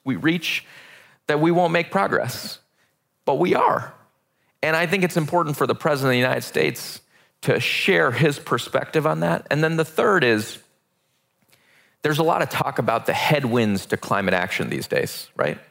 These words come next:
Energy security concerns, concerns around consumer costs.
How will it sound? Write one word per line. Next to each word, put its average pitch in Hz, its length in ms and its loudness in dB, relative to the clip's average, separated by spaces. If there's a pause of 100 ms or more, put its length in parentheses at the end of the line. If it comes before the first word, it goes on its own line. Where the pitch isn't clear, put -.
(520)
Energy 113 300 0
security 113 520 -2
concerns, - 880 -4 (800)
concerns 135 480 2
around 120 320 2
consumer 117 400 -2
costs. - 640 -4